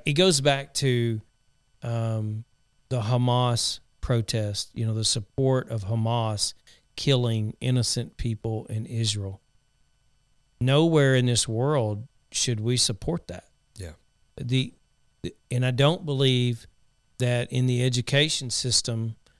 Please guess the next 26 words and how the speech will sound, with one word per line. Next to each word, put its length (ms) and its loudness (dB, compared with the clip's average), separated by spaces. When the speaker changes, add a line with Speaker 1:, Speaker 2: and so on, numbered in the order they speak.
Speaker 1:
that 160 -4
they've 240 0
educated 600 0
them 160 0
enough 500 -2
to 100 -4
know 640 0
what 260 -2
they're 160 0
actually 380 -2
supporting. 600 -6
So 400 2
I'll 120 -2
give 220 2
you 40 4
an 60 4
example. 580 -2
October 480 0
seventh 440 0
happens. 500 -8
You 100 4
have, 120 2
you 120 2
have 160 2
Hamas 540 2
going 540 0